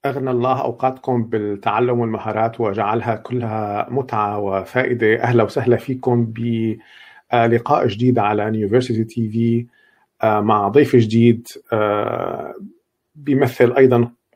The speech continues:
قصة حقيقية، قصة، آه، أو تجربة حقيقية وملهمة إن شاء الله، آه، من خلال فكرة التعلم الذاتي والتعلم عن بعد.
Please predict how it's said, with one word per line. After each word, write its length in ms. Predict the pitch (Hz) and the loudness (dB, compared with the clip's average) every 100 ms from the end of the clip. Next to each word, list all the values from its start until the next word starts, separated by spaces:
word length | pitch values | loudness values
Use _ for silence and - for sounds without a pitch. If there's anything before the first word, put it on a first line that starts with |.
| _ _ - | _ _ -6
قصة 320 | 131 - - | -4 -2 -2
حقيقية، 640 | 117 - 135 - 139 123 113 | -2 -4 -6 -6 -2 0 0
قصة، 480 | - - 117 113 | -2 0 4 6
آه، 520 | 113 - 107 104 101 - - | 4 2 -4 -2 -4 -4 -2
أو 100 | 117 | 2
تجربة 380 | 147 123 117 | 4 4 2
حقيقية 560 | 113 113 - - 131 123 | 0 -4 -10 -2 4 6
وملهمة 560 | 113 110 131 127 117 104 | 6 4 2 0 -2 -4
إن 40 | |
شاء 280 | 98 117 - | -6 -6 -6
الله، 340 | 104 104 104 - - - - - - | -4 -4 -4 -10 -20 -20 -20 -20 -8
آه، 200 | 107 110 | -6 -4
من 160 | 107 | -6
خلال 420 | - 131 117 113 | -4 0 2 2
فكرة 380 | 110 120 120 117 | 0 -8 -6 -6
التعلم 520 | 120 104 104 117 107 | -6 -4 0 0 0
الذاتي 1200 | 104 104 98 98 98 95 - 120 123 127 123 113 107 | -2 -4 -6 -6 -8 -10 -2 -2 -2 -4 -2 0 0
والتعلم 840 | 107 101 98 95 92 101 120 113 | 0 -2 -2 -4 -2 2 2 2
عن 160 | 104 104 | -2 0
بعد. 280 | 110 107 | 0 0